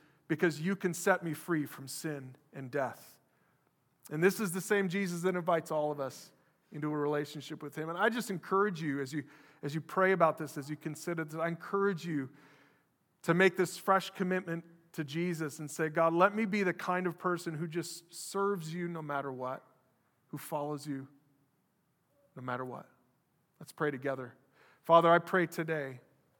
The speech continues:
for the person who's here who is maybe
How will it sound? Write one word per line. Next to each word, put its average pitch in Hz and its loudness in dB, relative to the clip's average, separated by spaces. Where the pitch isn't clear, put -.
for 160 0
the 151 2
person 196 4
who's 190 2
here 143 0
who 180 6
is 156 4
maybe 185 4